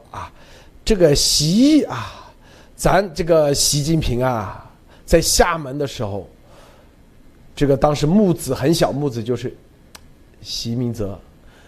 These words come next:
很小的时候在北京得过哮喘，哮喘啊，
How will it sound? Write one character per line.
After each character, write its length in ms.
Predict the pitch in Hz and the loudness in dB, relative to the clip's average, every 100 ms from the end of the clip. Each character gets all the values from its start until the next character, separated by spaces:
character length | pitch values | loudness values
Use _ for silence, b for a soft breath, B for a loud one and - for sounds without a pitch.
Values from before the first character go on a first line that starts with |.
| b | b
很 280 | - 160 190 | -2 2 2
小 220 | 220 151 | 2 0
的 100 | 120 | 0
时 140 | 143 131 | -2 -2
候 140 | 117 | -2
在 140 | 113 131 | 0 -2
北 240 | - 101 | -2 -4
京 220 | 101 127 | -4 -6
得 160 | 117 107 | -2 -2
过 100 | 123 | -2
哮 260 | - 147 | 0 0
喘， 160 | 123 - - - - | 0 -4 -6 -16 -10
哮 300 | - 175 127 | 2 2 2
喘 200 | - - - - - - | -8 -14 -18 -20 -20 -18
啊， 240 | 107 95 | -16 -14